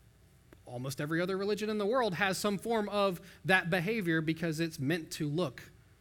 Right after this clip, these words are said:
spiritual. It's meant to look like it is informed from the gods. So it, it can be ritualistic and, and taken out of pagan culture.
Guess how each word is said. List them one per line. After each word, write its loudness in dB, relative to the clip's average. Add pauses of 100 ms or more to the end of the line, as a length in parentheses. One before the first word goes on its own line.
(300)
spiritual. -4
It's -8
meant 0
to -4
look -2
like 0
it -4
is -2
informed -4 (760)
from 0
the -4
gods. -10 (2250)
So 6 (640)
it, -6
it 2
can 2
be 6
ritualistic 4 (380)
and, 0
and 4
taken 2
out 4
of 0
pagan 0
culture. -2